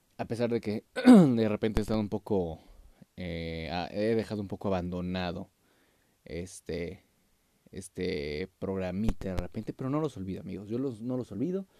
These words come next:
<clears throat> porque yo sé que muchos de ustedes no me olvidan. Y por haberle dado play a este programa, muchas gracias. La verdad es que el siguiente tema del cual, <clears throat> eh, vamos a trabajar el día de hoy, voy a platicarles, voy a contarles,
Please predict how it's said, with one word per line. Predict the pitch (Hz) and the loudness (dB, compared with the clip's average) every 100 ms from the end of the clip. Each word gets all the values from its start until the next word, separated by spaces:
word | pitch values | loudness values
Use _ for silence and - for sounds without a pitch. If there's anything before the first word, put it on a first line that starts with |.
| _ _ _ _ _ _ _ _ - | _ _ _ _ _ _ _ _ 2
<clears throat> | 240 135 95 95 | 4 2 -2 -8
porque | 98 98 | -2 2
yo | 110 | 2
sé | 117 | 2
que | - | 2
muchos | 104 131 - 131 | 2 0 -2 -6
de | 104 | -4
ustedes | 123 113 - - - | -4 -2 -6 -14 -10
no | 98 92 | -6 -6
me | 85 | -8
olvidan. | 69 - - _ _ _ _ | -10 -16 -20 _ _ _ _
Y | 117 | -6
por | 104 113 | 0 2
haberle | 120 135 | 2 0
dado | 127 113 101 | -2 -4 -2
play | 113 95 98 _ 95 | 0 0 -4 _ -8
a | 90 | -6
este | 90 - | -8 -14
programa, | - 95 120 123 - | -8 -6 -4 -6 -8
muchas | - 92 92 90 76 | -8 -6 -6 -8 -14
gracias. | 85 - - - - _ - _ _ _ _ _ _ _ _ - - - - - - - - | -16 -18 -20 -20 -20 _ -20 _ _ _ _ _ _ _ _ -20 -14 -14 -16 -20 -20 -20 -6
La | 120 | -2
verdad | 117 147 185 | 2 4 4
es | - | 2
que | 170 123 | 4 4
el | 101 | 2
siguiente | 117 123 131 139 | 0 0 0 2
tema | 120 120 | 2 2
del | 107 98 98 | 2 0 -2
cual, | - 113 110 101 - - - - | 0 0 0 -4 -14 -20 -10 0
<clears throat> | 233 135 92 78 _ - _ _ _ _ - - | 2 2 -2 -12 _ -20 _ _ _ _ -20 -10
eh, | 95 92 90 87 85 | -4 -2 -2 -4 -4
vamos | 87 104 107 98 | -4 -4 -4 -6
a | |
trabajar | - 90 87 90 85 | -10 -10 -8 -6 -4
el | 82 | -4
día | 80 | -4
de | 80 87 | -2 0
hoy, | 95 | 0
voy | 87 85 90 85 | -2 -6 -6 -8
a | |
platicarles, | 85 - - 95 90 - | -8 -10 -4 -2 -2 -6
voy | 82 | -10
a | |
contarles, | - 92 92 87 90 | -10 -8 -6 -4 -6